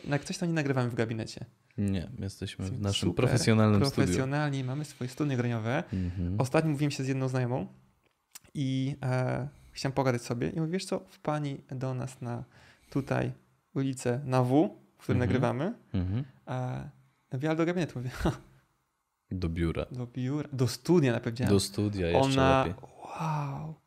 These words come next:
Speaker 1: ale jesteście profesjonalni”. Mówię: „Wiem, dzięki”. <laughs> Tak było. E,
Speaker 2: Okej.
Speaker 1: więc, e, tutaj poruszymy ten oto ważny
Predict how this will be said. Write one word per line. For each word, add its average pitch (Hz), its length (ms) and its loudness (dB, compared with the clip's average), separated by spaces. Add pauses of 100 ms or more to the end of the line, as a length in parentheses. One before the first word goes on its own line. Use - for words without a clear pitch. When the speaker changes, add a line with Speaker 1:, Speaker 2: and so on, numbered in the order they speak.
(240)
Speaker 1:
ale 147 100 0
jesteście 156 240 -4
profesjonalni”. 139 680 -2 (320)
Mówię: 131 200 2
„Wiem, 139 260 -2
dzięki”. - 380 -10
<laughs> - 1400 6
Tak 147 380 6
było. 135 400 2 (120)
E, - 60 -4
Speaker 2:
Okej. 120 400 4
Speaker 1:
więc, 156 440 2
e, 123 220 6 (160)
tutaj 175 240 6
poruszymy 135 500 2 (180)
ten 156 300 4
oto 131 340 2
ważny 117 460 0